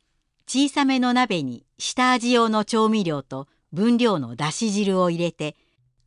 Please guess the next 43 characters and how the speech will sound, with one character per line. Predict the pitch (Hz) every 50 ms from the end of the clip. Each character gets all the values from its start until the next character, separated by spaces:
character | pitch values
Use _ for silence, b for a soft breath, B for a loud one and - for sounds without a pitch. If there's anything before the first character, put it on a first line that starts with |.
| _ -
火 | - 254 277
力 | 277 247 208 - - 147
六 | 147 156 151 - - 196
で | - 156 139 - _ -
一 | 170 165 - _ -
旦 | 233 220 214 214
沸 | 202 - - - - _
騰 | - 247 240 233
さ | - - 220 202
せ、 | - - 175 - _ _ _ _ _ _
切 | - - - - -
っ | _ _ _
た | - 165 - - _ _
鶏 | - 196 202 226 220
さ | - - 214 202
さ | - 247 226 220
み | 220 208
肉、 | 190 151 131 - - - - - _ _ _ _ _ _
椎 | - - - 254 240 208 -
茸、 | - 135 131 - - 110 110 - _ _ _ _ _ -
エ | 165 175
ビ | 170 220 233 226
を | 208 202
入 | 208 202
れ | 190 185 185
て、 | - - 170 170 - _ _ _ _ _ _
再 | - - - 262 262 254 262 254
び | 254 254
沸 | 233 - - - -
騰 | 254 240 240
す | 226 - 240
る | 220 226
ま | 220 214 190
で | - 117 117
煮 | 117 123 131 131 131
る。 | 147 151 _ _ _ _ _ _ _ _ _ _ _ _ _ _ _ _ _ _ _ -
す | - - 285 285
ぐ | 302 269
に | 196 156 143
火 | - - 226 220
を | 185 147 -
止 | - 143 139
め、 | 147 143 135